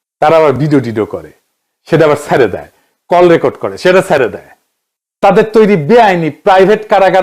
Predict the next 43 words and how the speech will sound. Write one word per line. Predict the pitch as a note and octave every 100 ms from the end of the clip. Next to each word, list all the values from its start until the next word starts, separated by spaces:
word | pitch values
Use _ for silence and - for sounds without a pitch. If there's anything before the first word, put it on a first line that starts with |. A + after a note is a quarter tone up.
| F#3+
আয়না | G#3 G3 E3
ঘরে | D3 E3+
আটকে | F#3+ F#3+ C#3
রাখে | A2 - F#2 - _
পশুর | A#3 A3+ D4
মতো, | D3 - - _ _ _
বিচার | D3+ A3 A3
বহির্ভূতভাবে | F3+ F#3 E3+ F3+ E3+ E3+ D#3+
হত্যা | E3 A#2+
করে। | - - _ _ _ _ -
দুই | F3+ D4
নাম্বার, | B3 D#3+ A#2+ G#2+
মিডিয়া | E3+ G#3 C4+ C4+
এবং | C4+ C4+
অনলাইনে | A3+ A#3 F#3+ F3 F#3+
নিয়ন্ত্রণ | A#3 F#3+ C3 G2
করে। | - - _ _ _
ওরা | G#3 G#3+
সাই-, | - A3 G#3
ওদের | F#3 F#3
সাইবার | - A3 F#3+
মনিটরিং | F3 D#3 C#3+ D3+ C#3+
সেল | D#3 A#2+
আছে, | G2+ A#2
যেটা | C3+ E3+
আসলে | D#3+ F3+ E3
ডিজিটাল | C#3+ D#3 E3+ E3+
নজরদারি | E3 D#3+ B2+ G#2+ G2+
চালায়। | G2+ D#2+ _ _ _ _ _ _
কারা | G3 F#3
কি | F#3
পোস্ট | - G3 -
করতেছে, | E3+ D3 C#3
সেটা | D3+ F3
ট্র্যাক | - D3+ -
করে। | G#2 - _ _ _ _ -
সেখানে | A3+ G#3+ A#3
আবার | A3+ A3 - - _ -
বট | C#3 A3+
লাগায় | A3+ F#3 D3+
কমেন্ট | C#3 F#3 G#3 F#3+
করার | E3 B2
জন্য। | G2 F2